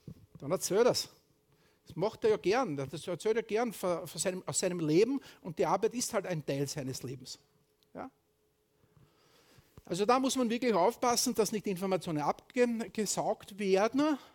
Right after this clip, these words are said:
ja, durch Vorspielung falscher Tatsachen, oder aber es kommt ein Anruf, „Ja, ich bin's der Chef, pass auf, es kommt gerne vorbei,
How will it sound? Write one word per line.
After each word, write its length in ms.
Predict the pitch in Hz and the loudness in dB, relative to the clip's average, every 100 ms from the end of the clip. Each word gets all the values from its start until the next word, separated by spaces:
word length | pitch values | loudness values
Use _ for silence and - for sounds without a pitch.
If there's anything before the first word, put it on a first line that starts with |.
| _ | _
ja, 180 | 185 190 | -2 -2
durch 200 | 226 214 | -2 -8
Vorspielung 480 | - 190 - 208 190 | -4 -4 -4 -10 -8
falscher 340 | 180 143 170 | -6 -4 -6
Tatsachen, 580 | - 147 - 247 233 262 - - - | -6 -6 -4 -4 -4 -6 -6 -20 2
oder 280 | 190 247 | 4 6
aber 420 | 214 190 175 170 175 | 6 6 4 0 0
es 160 | - | -2
kommt 220 | 196 170 | -2 -2
ein 100 | 160 | -2
Anruf, 580 | 143 156 196 254 294 - _ - - _ - | -2 -2 2 2 2 -4 _ -20 -20 _ 2
„Ja, 200 | 220 220 | 2 4
ich 160 | 208 - | 0 -2
bin's 240 | 233 - | -2 -2
der 100 | 202 | -2
Chef, 400 | - 180 226 233 | 2 6 6 4
pass 200 | 202 160 | -6 0
auf, 200 | 180 202 | 2 2
es 140 | 196 - | -4 -8
kommt 180 | 202 - | -8 0
gerne 260 | 180 185 | 2 2
vorbei, 460 | 170 175 160 170 | 0 -2 2 4